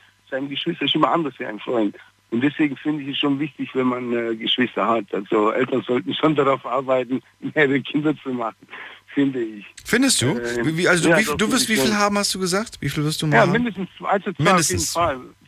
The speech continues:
Speaker 1: Zwei, ja, zwei. Zwei auf jeden Fall. Also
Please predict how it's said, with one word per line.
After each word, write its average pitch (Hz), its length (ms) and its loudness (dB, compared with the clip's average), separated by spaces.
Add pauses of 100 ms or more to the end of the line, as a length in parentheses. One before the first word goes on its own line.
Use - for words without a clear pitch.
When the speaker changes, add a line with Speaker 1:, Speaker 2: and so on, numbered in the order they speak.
Speaker 1:
Zwei, 143 300 -2
ja, 123 240 -4 (260)
zwei. 107 280 -2 (140)
Zwei 143 160 2
auf 123 80 -2
jeden 120 220 -6
Fall. 107 300 2
Also 117 520 0